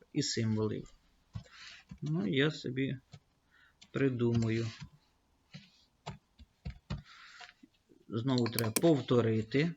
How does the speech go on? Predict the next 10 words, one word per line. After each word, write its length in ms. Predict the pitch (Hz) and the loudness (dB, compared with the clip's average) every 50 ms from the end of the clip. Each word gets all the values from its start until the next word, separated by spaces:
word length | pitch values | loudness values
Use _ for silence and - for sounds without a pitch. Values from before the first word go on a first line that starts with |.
| - - | -6 -6
пароль, 360 | - 156 156 160 156 160 170 170 - - _ _ _ _ _ _ - - - - - _ - - - _ _ _ - _ | -2 0 0 2 2 2 0 -2 -4 -10 _ _ _ _ _ _ -20 -20 -20 -20 -20 _ -20 -20 -20 _ _ _ -20 _
той, 180 | - 139 143 139 | -2 0 0 0
що 200 | - - 151 143 | 0 2 2 2
ви 100 | 143 139 | 2 2
собі 200 | - - 143 139 | 0 -2 -4 -4
придумали, 720 | 143 - 143 135 139 135 135 139 139 139 139 143 143 139 - - - - - - - _ _ _ _ _ _ _ _ _ _ - - - - _ _ _ _ - | -4 -4 -6 -4 -2 -2 -2 0 0 -2 -2 -2 -4 -6 -8 -10 -10 -12 -12 -12 -14 _ _ _ _ _ _ _ _ _ _ -20 -20 -20 -20 _ _ _ _ -4
і 160 | 254 262 285 | -2 0 2
натиснути 1000 | 269 208 147 - - - 143 165 175 - - 175 170 160 - - 165 160 156 160 - _ _ _ _ _ _ _ _ _ _ _ _ _ _ _ _ _ _ _ _ _ _ _ - 110 | 2 2 0 0 0 0 0 0 0 -2 -2 -4 -6 -4 -4 -4 -4 -4 -4 -6 -10 _ _ _ _ _ _ _ _ _ _ _ _ _ _ _ _ _ _ _ _ _ _ _ -8 -4
«Далі». 500 | 107 107 110 107 104 101 107 110 110 110 - - _ _ _ _ _ _ _ _ _ _ _ _ _ _ _ _ _ _ _ _ _ _ _ _ _ _ _ _ _ _ _ _ _ _ _ _ _ _ _ _ _ _ _ _ _ _ _ _ _ _ _ _ _ _ _ _ _ _ _ _ _ _ - - - - - - - - - - - - - - - | 0 2 2 2 2 2 0 0 -2 -8 -12 -16 _ _ _ _ _ _ _ _ _ _ _ _ _ _ _ _ _ _ _ _ _ _ _ _ _ _ _ _ _ _ _ _ _ _ _ _ _ _ _ _ _ _ _ _ _ _ _ _ _ _ _ _ _ _ _ _ _ _ _ _ _ _ -20 -20 -18 -16 -14 -12 -12 -12 -12 -12 -14 -16 -16 -8 -2
Обов'язково, 960 | - 135 139 147 160 175 165 160 - - 262 277 277 247 254 254 254 233 | 0 2 6 8 8 8 8 6 4 4 6 6 6 8 6 4 4 2